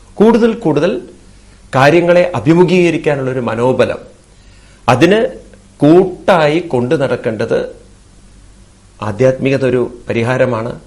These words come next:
പുസ്തക വായനകൾ ഒരു പരിഹാരമാണ്,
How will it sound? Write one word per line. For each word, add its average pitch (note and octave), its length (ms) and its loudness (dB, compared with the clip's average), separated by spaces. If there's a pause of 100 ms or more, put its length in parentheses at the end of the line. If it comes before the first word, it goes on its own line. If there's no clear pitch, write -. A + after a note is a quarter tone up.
(400)
പുസ്തക - 380 -2
വായനകൾ B2 500 -2 (180)
ഒരു A2+ 120 -8
പരിഹാരമാണ്, A#2 640 -4